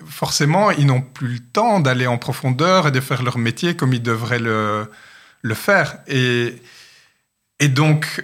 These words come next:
euh, oui, ceux qui, euh, ceux qui proposent des nouvelles solutions, des, des nouveaux, euh, médias, comme, euh, bah, en, en presse papier, Imagine, euh, et, et Médor, et cetera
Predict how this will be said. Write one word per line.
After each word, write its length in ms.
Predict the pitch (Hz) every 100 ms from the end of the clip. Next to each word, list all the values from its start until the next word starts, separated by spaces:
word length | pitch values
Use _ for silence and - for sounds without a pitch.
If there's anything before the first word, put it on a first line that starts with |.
| 147
euh, 440 | 135 127 123 120
oui, 320 | 131 135 214
ceux 360 | - - 175 175
qui, 380 | - 151 151 139
euh, 920 | 127 123 117 117 113 113 113 107 127
ceux 220 | - 156
qui 140 | 151 135
proposent 420 | 151 135 156 139
des 80 | 135
nouvelles 360 | 143 156 151
solutions, 680 | - 147 135 - 160 147 135 123 127
des, 180 | 127
des 200 | 120 117
nouveaux, 540 | 117 143 147 156 151 131
euh, 340 | 117 110 110 131
médias, 680 | 120 107 110 143 208 220 - _ -
comme, 340 | 156 156 139
euh, 380 | 120 113 113 110
bah, 220 | 110 110
en, 260 | 107 107 113
en 80 | 107
presse 280 | - 123
papier, 500 | - 113 - 123 123
Imagine, 560 | 117 113 104 110 117 117
euh, 180 | 101 107 - - - - 87 -
et, 320 | 120 110 - 117
et 40 |
Médor, 400 | 104 98 117 110
et 60 | 110
cetera 520 | - 110 123 170